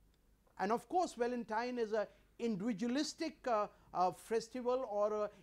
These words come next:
individualistic occasion where one individual expresses his or her affection, love, or passion for the other soul. What we firmly believe is every day which generates, uh,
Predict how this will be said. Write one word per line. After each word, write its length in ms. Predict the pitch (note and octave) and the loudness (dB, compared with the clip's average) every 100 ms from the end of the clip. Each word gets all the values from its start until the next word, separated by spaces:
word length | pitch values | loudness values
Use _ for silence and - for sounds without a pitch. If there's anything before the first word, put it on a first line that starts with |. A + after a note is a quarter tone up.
| - | -6
individualistic 1040 | G3 F#3+ D#3+ G#3 E3+ A#3 C#4 - C#4+ C4+ - | -4 -2 -2 -4 -2 -2 -2 -4 -8 -8 -6
occasion 600 | F#3+ G3 A3+ A#3 G3+ A#2+ F2 - _ _ _ - | -6 -2 -2 0 -2 -4 -10 -20 _ _ _ -6
where 320 | D3+ G#3+ A3 - - | 0 2 0 -4 -14
one 320 | A#2 D3 B3 | -4 -2 0
individual 600 | C#4 B3+ A3 B3 A#3 C4+ B3+ | -2 -4 -4 -6 -4 -6 -6
expresses 720 | F#3+ - - A3 A3 B3 A3 - - | -10 -12 -6 -6 -2 -6 -6 -16 -20
his 280 | - A3 C4 | 0 0 2
or 140 | C#4 F#3+ | 0 2
her 280 | G#3+ D#3+ G#2+ - - _ | 2 2 0 -8 -20 _
affection, 720 | D3+ - F#3 - - C4+ C#4+ - _ A2+ | -8 -6 -8 -8 -8 -6 -6 -10 _ -8
love, 480 | C3+ D3 G3 C#4 - _ _ _ - _ | -2 2 2 2 -8 _ _ _ -20 _
or 140 | B3 | 0
passion 500 | - F#3+ G3+ - D4+ | 0 -2 -4 -4 -8
for 160 | - B3 | -2 -2
the 120 | A#3 D3 | 0 -2
other 220 | D#3 A3+ | -2 -2
soul. 400 | - E4+ F4+ F3 A2+ - _ _ _ _ _ _ | -4 -2 -2 -2 -6 -14 _ _ _ _ _ _
What 220 | D3+ G3+ C#3 | -2 -2 -2
we 240 | D3 D4 | 0 0
firmly 480 | E4 C#4+ C#4 C4+ C4 | 2 0 0 -2 -4
believe 380 | F#3+ G#3 A3+ F#3+ | -4 -4 -4 -2
is 280 | A#3+ B3+ - - _ _ - | -2 -2 -10 -20 _ _ 8
every 560 | B3+ D4 D4+ D#4 C#4 | 8 8 -2 0 0
day 440 | D3+ F#3 A#3 E3+ C#3+ | 4 6 6 4 0
which 200 | F3+ B2+ | -4 -4
generates, 680 | D#3 F#3 F#3+ A3+ B3 - G3+ | -4 -4 -2 -2 -2 -4 0
uh, 160 | E3+ | 0